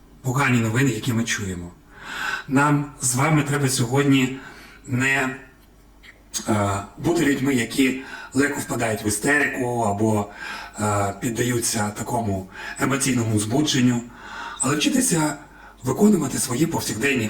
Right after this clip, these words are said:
обов'язки, покладаючись на те, що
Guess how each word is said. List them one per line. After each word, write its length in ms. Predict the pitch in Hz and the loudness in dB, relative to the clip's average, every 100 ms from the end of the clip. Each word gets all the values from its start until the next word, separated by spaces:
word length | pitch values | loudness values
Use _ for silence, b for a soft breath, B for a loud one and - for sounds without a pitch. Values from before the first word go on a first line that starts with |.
| 107 | -2
обов'язки, 600 | 107 165 156 139 - 120 B B B B - | 0 2 2 0 -2 -4 B B B B -8
покладаючись 640 | 123 127 - - - 104 | -6 -2 -2 -2 -2 -2
на 80 | 117 | 0
те, 160 | 160 | 2
що 320 | 151 - 117 | 2 2 0